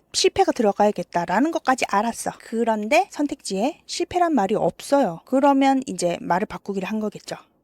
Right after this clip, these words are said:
자, 그러면은 이게 정답인데, 자, 여-, 여러분들이 이렇게 앞에를 읽어요. 먼저 사치와 낭비 이렇게 읽는 순간 "어? 지문에 사치와 낭비란 말은 전혀 없는데? 아, 그럼 이건 땡이구나.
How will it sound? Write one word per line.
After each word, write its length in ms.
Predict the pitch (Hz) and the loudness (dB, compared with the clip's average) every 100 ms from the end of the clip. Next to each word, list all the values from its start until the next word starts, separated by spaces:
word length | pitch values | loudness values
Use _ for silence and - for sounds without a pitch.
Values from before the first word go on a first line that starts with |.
| _ _ | _ _
자, 100 | - | -6
그러면은 520 | 202 208 190 214 311 285 | -2 0 0 0 -2 -4
이게 320 | 220 262 247 | 0 2 2
정답인데, 680 | 226 175 165 160 175 208 - _ _ _ | 0 -6 -8 -8 -2 -2 -4 _ _ _
자, 220 | 180 170 - | -10 -10 -10
여-, 60 | - | -10
여러분들이 460 | 202 190 185 175 180 | -6 -4 -4 -8 -6
이렇게 320 | 190 233 - | -2 -2 -2
앞에를 560 | - - - 226 185 170 170 | -4 -4 -2 -2 -2 -6 -8
읽어요. 240 | 165 156 | -10 -10
먼저 260 | 156 151 165 | -12 -16 -8
사치와 460 | - 311 - 330 311 | -6 -4 -2 2 2
낭비 500 | 190 165 175 185 165 | 0 -4 -4 -6 -4
이렇게 240 | 190 226 | -4 -2
읽는 260 | 214 240 277 | 0 0 0
순간 340 | 277 269 269 269 _ _ _ | 0 2 2 0 _ _ _
"어? 180 | 285 320 - | 0 0 -2
지문에 460 | - 240 277 302 | -6 -2 -2 0
사치와 460 | 294 - - - 359 | -2 -4 -6 -2 0
낭비란 460 | 240 196 214 247 240 | 0 0 2 4 4
말은 300 | 202 185 190 | 0 -2 -4
전혀 300 | - 190 247 | -4 0 0
없는데? 540 | 180 190 185 190 294 _ | 0 -2 0 0 -2 _
아, 120 | - | -10
그럼 180 | 190 226 | -4 -2
이건 140 | 190 196 | -2 -2
땡이구나. 440 | 269 294 240 226 | 0 2 0 -2